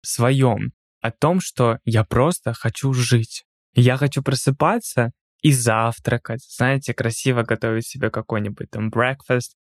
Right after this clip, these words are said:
сидеть, смотреть какой-то сериальчик, возможно, потом приступать к рабочему дню. Я хочу ложиться, не знаю, в одиннадцать, двенадцать, например, вечера, ночи, при этом читав какую-то книгу или гулять с друзьями, не думать о том, что: «О боже, у меня в семь утра урок».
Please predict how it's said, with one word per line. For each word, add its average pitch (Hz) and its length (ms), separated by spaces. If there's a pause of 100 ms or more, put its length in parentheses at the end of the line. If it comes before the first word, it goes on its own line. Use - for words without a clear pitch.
сидеть, 117 580
смотреть 113 500
какой-то - 360
сериальчик, 127 760
возможно, 120 460
потом 120 300
приступать - 540
к - 80
рабочему 110 640
дню. 107 340 (280)
Я 123 140
хочу 135 320
ложиться, 135 680 (280)
не 117 140
знаю, 113 300
в 113 60
одиннадцать, 139 520
двенадцать, 123 480
например, 110 420
вечера, 135 560
ночи, 135 680 (280)
при 120 160
этом 123 260
читав - 280
какую-то 117 360
книгу 143 500
или 117 140
гулять 117 340
с - 60
друзьями, 120 500
не 117 120
думать 117 340
о 120 40
том, 113 180
что: 120 200
«О 127 60
боже, 143 300
у 135 40
меня 135 180
в 123 60
семь 139 200
утра 131 220
урок». 123 420